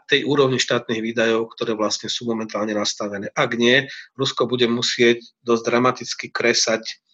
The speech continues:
výdaje štátneho rozpočtu, no a to nerobí, e, rada žiadna vláda a vôbec to nemusí znamenať, že to práve zvýši popularitu alebo posilní ten politický režim ako v Rusku. Čiže toto je veľká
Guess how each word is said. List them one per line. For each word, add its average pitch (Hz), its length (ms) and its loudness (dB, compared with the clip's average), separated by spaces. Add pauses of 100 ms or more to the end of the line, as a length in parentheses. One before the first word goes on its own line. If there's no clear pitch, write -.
(440)
výdaje 131 320 4
štátneho 120 400 0
rozpočtu, 117 640 -2
no 120 160 2
a - 20 0
to 117 140 -6
nerobí, 120 400 2
e, 120 60 -8 (840)
rada 120 240 4
žiadna 117 400 2
vláda 120 560 4
a 117 80 0
vôbec 120 240 -2
to 113 320 -2 (400)
nemusí 127 320 4
znamenať, 120 560 4
že 110 60 0 (180)
to 110 80 2
práve 113 400 2
zvýši 113 320 0
popularitu 113 800 -2 (320)
alebo 127 480 0
posilní 135 480 4
ten 110 240 -6
politický 113 560 -4
režim 107 320 -2
ako 104 240 -8
v 104 80 -10
Rusku. - 240 -6
Čiže 135 400 2 (320)
toto 151 160 6
je - 40 6
veľká 185 280 6